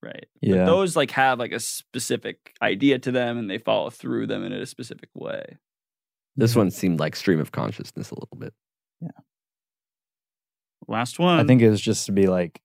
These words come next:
Speaker 3: Last
Speaker 2: "This
Speaker 3: one's
Speaker 2: is
Speaker 1: Last
Speaker 2: my,"
Speaker 1: one.
Speaker 2: <clears throat> Okay. It was supposed to just be like,
Speaker 1: What was it
Speaker 3: Who
Speaker 1: supposed
Speaker 3: should be
Speaker 2: It's supposed to be like a check-in on, like, how has my writing ability changed from last November to this November?
Speaker 1: Yeah. Okay.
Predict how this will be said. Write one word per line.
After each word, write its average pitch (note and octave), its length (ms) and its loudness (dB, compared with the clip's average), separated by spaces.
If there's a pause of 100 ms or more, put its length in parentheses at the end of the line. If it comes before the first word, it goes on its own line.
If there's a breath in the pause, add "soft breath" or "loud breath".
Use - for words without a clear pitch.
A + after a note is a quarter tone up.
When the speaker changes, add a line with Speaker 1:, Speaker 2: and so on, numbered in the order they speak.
Speaker 3:
Last A2+ 220 6
Speaker 2:
"This A2 120 4
Speaker 3:
one's - 100 4
Speaker 2:
is - 60 6
Speaker 1:
Last - 180 4
Speaker 2:
my," G2+ 160 2
Speaker 1:
one. - 1500 2
Speaker 2:
<clears throat> - 260 -14
Okay. A2 160 -4 (1300)
It - 60 -4
was B2+ 100 -6
supposed - 300 -18
to - 60 -20 (120)
just - 140 -20
be - 100 -20
like, - 60 -18 (640)
Speaker 1:
What B2+ 120 0
was C3+ 100 -2
it - 80 -10
Speaker 3:
Who A#2 80 2
Speaker 1:
supposed G2+ 120 2
Speaker 3:
should F#2 160 2
be F#2 200 6
Speaker 2:
It's F#2+ 100 4
supposed F#2+ 180 4
to F3 60 6
be E3+ 40 8
like D#3+ 100 6
a C3+ 40 4
check-in A#2+ 480 2
on, F#2+ 140 4
like, G2+ 380 0
how A#2 180 6
has A#2 140 4
my A2+ 100 4
writing G#2+ 260 8
ability G2+ 360 6
changed G2 580 2 (140)
from G#2+ 200 6
last G2 300 4
November F#2+ 300 2
to F#2 40 0
this F#2 200 0
November? - 320 -6
Speaker 1:
Yeah. G#3 240 2 (840)
Okay. G#3+ 380 0